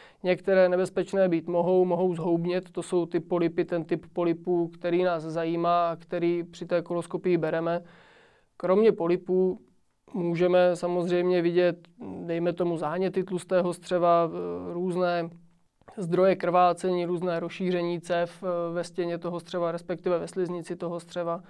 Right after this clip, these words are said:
Případně velmi častým nálezem jsou například divertikly, což jsou takové slepé výchlipky, eh, toho tlustého střeva. Dané vlastně většinou se rozvíjejí mechanicky u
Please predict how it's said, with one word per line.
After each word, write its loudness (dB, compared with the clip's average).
Případně 2
velmi 4
častým -2
nálezem 0
jsou -2
například 0
divertikly, 0
což -10
jsou -6
takové -6
slepé -4
výchlipky, 0
eh, -6
toho -2
tlustého -4
střeva. -2
Dané -4
vlastně -10
většinou -2
se -8
rozvíjejí -4
mechanicky -4
u -4